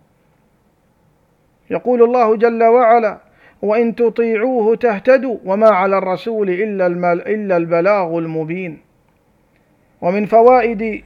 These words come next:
هجرة النبي صلى الله عليه وسلم: "مواقف الصديق رضي الله عنه وأرضاه." تقول عائشة رضي الله عنها وأرضاها:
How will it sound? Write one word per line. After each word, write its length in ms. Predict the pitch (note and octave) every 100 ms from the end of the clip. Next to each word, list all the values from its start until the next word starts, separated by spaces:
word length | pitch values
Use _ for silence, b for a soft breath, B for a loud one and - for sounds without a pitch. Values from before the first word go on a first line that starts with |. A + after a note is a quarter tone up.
| F3
هجرة 380 | A#3 B3+ A#3 G#3+
النبي 540 | A#3 A3 G#3+ B3+ A#3
صلى 320 | G#3+ A3+ A3
الله 500 | A3 A3 A#3+ A3+ G#3+
عليه 440 | F#3+ G3+ A#3 A#3 G#3+
وسلم: 720 | G#3 F#3+ A#3 A#3+ A3 F3+ D3+ _ _ _ _ _ _ _ _ _ _ _ _ _ _ _ _ _ _ _ _ _ _ _ _ _ _ _
"مواقف 600 | G#3+ A3+ C4+ C4+ A#3+ G#3
الصديق 840 | A3+ - A3 G3+ F#3 B3+ A3+ - - _ _ _ -
رضي 340 | A3+ A3+ A3
الله 400 | G#3 G#3 G3 F#3+
عنه 280 | F3+ G3 F3+
وأرضاه." 580 | F#3+ F3+ F3 F3 F3+ D#3+ _ _ _ _ _ _ _ _ _ _ _ _ _ _ _
تقول 420 | F#3 F3+ B3+ A3+
عائشة 680 | G3 A#3+ A#3+ G#3+ G3 G3+ F#3 - _ _ _ _ _ _ _ _ -
رضي 340 | A3 C4+ C4
الله 360 | B3 A#3+ G#3 G#3+
عنها 300 | G#3+ G3+ F#3+
وأرضاها: 720 | G3 F#3 F3 F3+ D#3+ D3